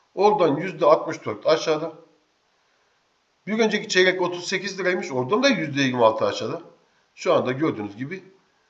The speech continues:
yirmi yedi doksan altı. Peki nasıl buraya kadar gitmiş?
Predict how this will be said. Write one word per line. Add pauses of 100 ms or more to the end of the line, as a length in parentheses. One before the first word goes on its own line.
(300)
yirmi
yedi
doksan
altı.
Peki
nasıl
buraya
kadar
gitmiş?